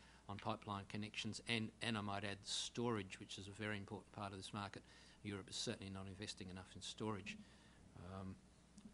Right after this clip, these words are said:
s-, certainly the, the fact that countries like China and India are starting to make some key policy decisions to free up their markets as well will produce much more gas on gas competition. Um, the oil,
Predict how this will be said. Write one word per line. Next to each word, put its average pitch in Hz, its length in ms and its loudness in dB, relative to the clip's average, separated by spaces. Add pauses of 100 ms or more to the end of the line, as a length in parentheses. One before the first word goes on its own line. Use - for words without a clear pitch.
(220)
s-, - 200 -6
certainly 120 400 6
the, 101 120 0 (420)
the 110 60 -4
fact 117 240 4
that - 120 -6
countries 113 400 0
like 107 260 4
China 113 320 6
and 104 140 0
India 117 340 6
are 101 40 2
starting 107 420 4
to 107 60 2
make 104 260 2
some - 240 -4
key 131 280 4
policy 104 420 2
decisions 104 580 2 (460)
to - 80 -4
free 110 280 4
up - 180 2
their 101 140 0
markets 101 480 0
as - 80 -6
well 101 300 2 (320)
will 110 180 4
produce 101 480 -2
much 101 280 0
more 95 120 0
gas - 460 -2
on 98 140 -2
gas 95 240 0
competition. 104 600 0 (680)
Um, 101 300 4
the 113 120 -6 (100)
oil, 139 300 10